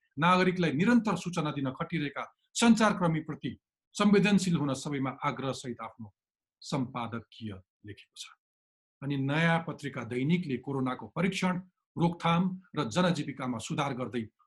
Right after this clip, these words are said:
लकडाउनले बन्द भएका उद्योग, आर्थिक गतिविधि लगायतका विषयलाई सम्बोधन गर्ने गरी कोरोना प्रभाव प्रतिकार योजना बनाउन आग्रह गर्दै आफ्नो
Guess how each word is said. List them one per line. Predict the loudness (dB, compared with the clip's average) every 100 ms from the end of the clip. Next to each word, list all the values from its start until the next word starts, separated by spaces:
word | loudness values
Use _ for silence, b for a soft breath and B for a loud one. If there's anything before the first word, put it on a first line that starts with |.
| -2
लकडाउनले | 2 4 6 8 10 8 6
बन्द | 8 8
भएका | 8 4 2 0
उद्योग, | 0 2 2 2 -6 -6
आर्थिक | -4 -4 -10 -10
गतिविधि | -10 -6 -4
लगायतका | -4 -6 -10 -12 -14 _ _ _ _ _
विषयलाई | -4 0 2 2 0
सम्बोधन | 2 4 6 4 2 2
गर्ने | 2 2 0
गरी | 0 -2 -4
कोरोना | -2 0 2 0
प्रभाव | -4 -6 -6 -6 -10
प्रतिकार | -14 -12 -8 -6
योजना | -6 -8 -8 -10 -10
बनाउन | -12 -12 -16 _ _ -8
आग्रह | -6 -6 -8
गर्दै | -8 -10 -12 -14 -16 _ _
आफ्नो | -16 -16 -18 -20